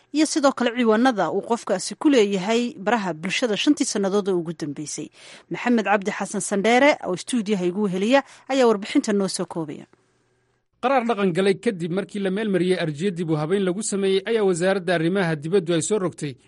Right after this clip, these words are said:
Speaker 2: in dhammaan dadka fiisaha codsanaya la weydiin doono macluumaad dheeriya sida xisaabaadkooda baraha bulshada.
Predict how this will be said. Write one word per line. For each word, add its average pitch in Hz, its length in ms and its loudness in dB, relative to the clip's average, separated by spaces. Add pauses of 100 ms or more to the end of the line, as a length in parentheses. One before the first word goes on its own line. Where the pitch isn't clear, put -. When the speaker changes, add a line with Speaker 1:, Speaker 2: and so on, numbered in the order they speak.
(140)
Speaker 2:
in 277 80 2
dhammaan 226 320 2
dadka 202 240 -4
fiisaha 170 480 0
codsanaya 190 420 0
la 170 140 0
weydiin 160 400 0
doono 190 400 2
macluumaad 190 480 0
dheeriya 180 400 2
sida 196 240 -4
xisaabaadkooda 165 880 -2
baraha 156 320 0
bulshada. 139 480 -4